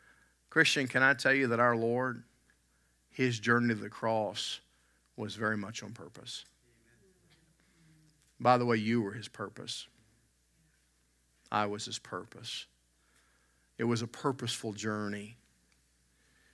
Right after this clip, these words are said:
A purposeful journey. I said the first purpose, the primary purpose was to give eternal life. The secondary, the secondary purpose of that journey,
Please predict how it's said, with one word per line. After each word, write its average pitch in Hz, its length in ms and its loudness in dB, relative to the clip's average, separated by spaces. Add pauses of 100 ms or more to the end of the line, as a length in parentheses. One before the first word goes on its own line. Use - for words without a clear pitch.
(460)
A - 60 -8
purposeful 127 600 -2
journey. 98 560 -8 (800)
I 113 40 -4
said 143 220 4
the 123 80 0
first 156 340 2
purpose, - 600 -2 (1200)
the 117 60 -4
primary 147 520 10
purpose 117 500 -2
was 113 180 -4
to 117 80 -4
give 107 180 -2
eternal 110 340 -6
life. 107 380 0
The - 40 -6
secondary, 107 840 0 (1200)
the 123 80 -4
secondary 123 600 6
purpose 117 640 -2
of 101 160 -10
that 104 200 0
journey, 107 600 -4